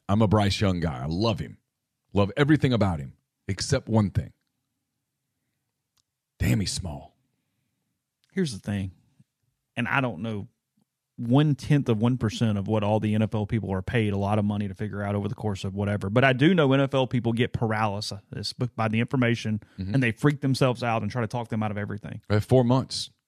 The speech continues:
Speaker 2: It's too long.
Speaker 1: They have t-, four months worth of meetings. Can you imagine if you meet for four months on three people,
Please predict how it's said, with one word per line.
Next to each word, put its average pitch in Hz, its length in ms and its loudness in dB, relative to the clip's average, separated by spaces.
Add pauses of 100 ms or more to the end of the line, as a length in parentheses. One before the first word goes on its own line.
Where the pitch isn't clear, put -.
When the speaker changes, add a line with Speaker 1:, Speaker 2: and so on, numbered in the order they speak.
(140)
Speaker 2:
It's - 120 -16
too 131 200 4
long. 104 320 -4 (500)
Speaker 1:
They 95 80 2
have - 160 -2
t-, - 140 -10 (100)
four 185 240 8
months 175 280 2
worth 135 200 4
of 101 100 2
meetings. 95 560 2 (220)
Can 123 100 6
you 226 140 8
imagine 123 680 4 (240)
if - 220 0
you 139 80 8
meet 120 460 4
for 110 180 4
four 151 420 4
months 143 480 0
on 92 340 0 (680)
three 147 240 8
people, 160 460 4